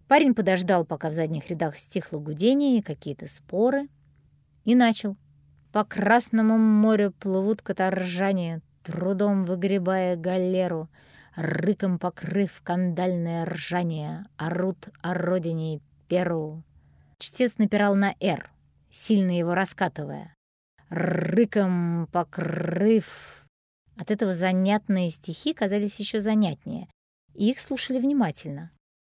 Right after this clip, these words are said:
Тем более, что было совершенно непонятно, какое отношение могут иметь люди, отправляющие правосудие в Советском Союзе, к какому-то перу, галерам и Красному морю. Араи, перу, орут,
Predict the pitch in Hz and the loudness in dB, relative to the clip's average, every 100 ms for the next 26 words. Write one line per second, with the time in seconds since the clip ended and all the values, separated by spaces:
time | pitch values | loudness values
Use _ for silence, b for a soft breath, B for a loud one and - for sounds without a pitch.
0 | _ _ _ _ - 190 190 262 285 208 | _ _ _ _ 0 4 6 6 8 6
1 | - 180 170 202 208 - 190 208 - 185 | 2 -2 0 2 2 0 0 0 2 0
2 | 147 135 131 156 240 - 180 135 - 135 | 0 -6 -6 2 2 2 -2 -4 -8 2
3 | 208 202 233 254 185 160 156 156 156 151 | 4 4 4 4 2 0 -4 -6 -6 -6
4 | 151 175 170 - 156 160 180 160 - 156 | -4 -4 -4 -4 -4 0 0 0 -4 -6
5 | 151 151 160 180 156 139 156 151 - 139 | -6 -6 -4 -4 -4 -4 -4 -4 -6 -10
6 | 143 143 226 240 170 b b b b b | -8 -2 0 0 -2 b b b b b
7 | b - - 190 165 139 - 151 220 233 | b -10 -2 -2 -2 -6 -4 4 6 6
8 | 156 - _ _ 180 151 165 233 190 147 | 4 -6 _ _ -4 2 6 6 6 2
9 | - _ _ - 190 - 202 208 254 - | -10 _ _ -10 -8 -4 4 6 6 6
10 | 254 240 240 220 185 147 135 131 _ _ | 4 6 6 6 6 4 0 -8 _ _
11 | _ _ _ _ - 175 165 165 202 226 | _ _ _ _ 0 2 2 0 6 8
12 | 247 233 208 180 - _ _ _ 190 196 | 8 8 4 2 -6 _ _ _ 2 2
13 | 202 190 - 180 185 175 170 - 160 165 | 2 0 -2 -2 0 -2 -6 -4 -2 0
14 | 170 175 196 | -2 -2 -2